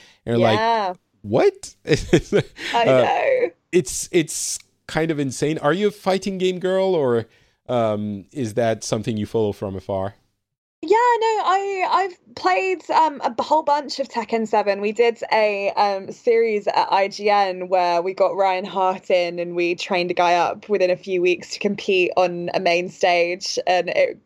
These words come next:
Speaker 2: you know, it got me really into Tekken seven. And, I mean, it, you know, it's an interesting one 'cause, like, Noctis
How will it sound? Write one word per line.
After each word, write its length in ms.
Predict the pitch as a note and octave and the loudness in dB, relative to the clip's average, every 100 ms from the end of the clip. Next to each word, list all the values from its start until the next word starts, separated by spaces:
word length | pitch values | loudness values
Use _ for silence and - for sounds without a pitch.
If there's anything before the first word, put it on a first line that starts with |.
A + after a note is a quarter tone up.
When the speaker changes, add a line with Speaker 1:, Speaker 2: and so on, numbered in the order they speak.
| - | -16
Speaker 2:
you 220 | G3+ G3 | -2 -2
know, 60 | |
it 80 | F3+ | 0
got 140 | G#3 G#3+ | 0 0
me 100 | A3+ | 2
really 260 | A3 G3+ | 0 0
into 180 | G3 G#3 | -2 -4
Tekken 380 | - F#3+ F3 F3+ | -8 -4 -2 -2
seven. 560 | F3 F3+ E3+ E3 D#3+ E3+ - | -2 0 0 -2 -2 -6 0
And, 400 | F3+ F3+ F3+ - - - - - - | 2 2 -4 -14 -16 -16 -16 -18 -4
I 100 | - | 0
mean, 280 | F4+ F4+ F4 D#4+ - | 2 2 2 0 0
it, 260 | - - - - | 0 0 -2 -4
you 80 | D#4+ | 0
know, 160 | C#4+ A#3 | 0 0
it's 240 | - - - | 0 0 0
an 60 | |
interesting 320 | E4 D#4+ D#4 A3+ | -6 -6 -4 -2
one 180 | G3 | -2
'cause, 120 | G#3 A#3 | 0 0
like, 140 | A3 | 0
Noctis 840 | C4+ D#4 - D#4+ C4+ - - - | 0 -4 -2 0 0 0 -20 -20